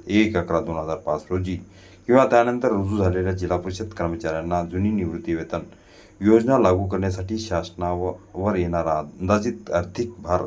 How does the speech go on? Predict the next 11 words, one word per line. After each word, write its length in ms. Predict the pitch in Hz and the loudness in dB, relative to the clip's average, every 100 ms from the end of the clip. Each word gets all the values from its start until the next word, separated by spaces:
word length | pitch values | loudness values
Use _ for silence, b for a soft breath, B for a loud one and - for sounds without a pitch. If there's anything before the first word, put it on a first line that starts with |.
| - B B B - | -8 B B B 0
पंधरा 280 | 104 113 127 | 4 6 4
दिवसात 340 | 113 104 117 | 2 0 0
शासनास 600 | 113 95 92 101 95 - b b b b | 0 -2 -2 -2 -2 -6 b b b b
आरडीटी 680 | - 95 95 117 120 120 - | 2 2 4 0 0 -4 -8
डॉट 260 | 85 95 107 - - 95 | 2 4 4 2 -12 -4
ई 240 | 104 104 | 0 2
एस 220 | 101 95 - | 2 0 -2
टी 180 | 104 101 | -4 -4
फोर 760 | - - - 104 98 - - | -8 -16 -4 0 0 -2 -4
एम 140 | 95 104 | 0 4
एच 300 | 113 113 | 4 2